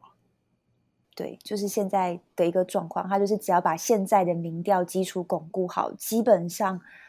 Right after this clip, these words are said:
Speaker 2: 赢得这一次的选举的可能性非常的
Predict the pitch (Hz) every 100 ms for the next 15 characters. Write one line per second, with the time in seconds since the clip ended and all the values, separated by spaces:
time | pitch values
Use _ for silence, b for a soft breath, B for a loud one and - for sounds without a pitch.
0 | B B B 220 226 240 208 202 240 208
1 | 196 220 208 196 - - 185 180 185 190
2 | 196 175 170 - 160 165 175 196 185 -
3 | 180 190 170 160